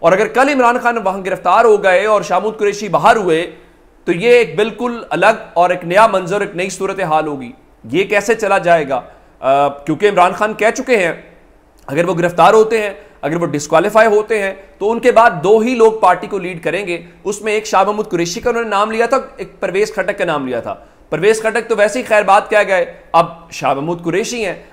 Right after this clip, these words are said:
अब जब इमरान खान खुद उनको नॉमिनेट कर रहे हैं तो तहरीक इंसाफ का कारकुन भी कबूल करेगा। अब सवाल सिर्फ इतना है कि वोटर को कैसे अट्रैक्ट करना है, और अगला लाहेअमल क्या है?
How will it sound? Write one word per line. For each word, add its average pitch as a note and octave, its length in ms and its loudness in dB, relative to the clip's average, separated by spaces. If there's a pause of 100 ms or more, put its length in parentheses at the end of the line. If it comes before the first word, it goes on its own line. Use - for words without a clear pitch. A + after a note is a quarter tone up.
अब D#3 120 0
जब G#3+ 140 0
इमरान F#3+ 300 -2
खान B3+ 220 -2
खुद C#4 280 -4
उनको C4+ 220 4
नॉमिनेट A3 420 0
कर D4 160 -2
रहे A#3 140 0
हैं F3 280 -8 (140)
तो C3+ 60 -14
तहरीक B2+ 340 -14
इंसाफ B2 360 -8
का C#3+ 60 -10
कारकुन E3 340 -2
भी F#3 80 -8
कबूल G#3 300 -6
करेगा। G#3 420 0 (380)
अब G3 340 -2
सवाल F#3 420 2
सिर्फ C4+ 380 -4
इतना A#3 340 0
है G3+ 200 2
कि A#3+ 120 -2
वोटर F#3+ 420 -2 (380)
को A3 200 4
कैसे G3+ 320 -2
अट्रैक्ट F#3+ 400 -4
करना E3+ 260 -4
है, D#3 320 -4 (180)
और F3+ 240 0
अगला A3+ 540 4
लाहेअमल F3 400 2
क्या D3+ 200 -4
है? F#2+ 180 -10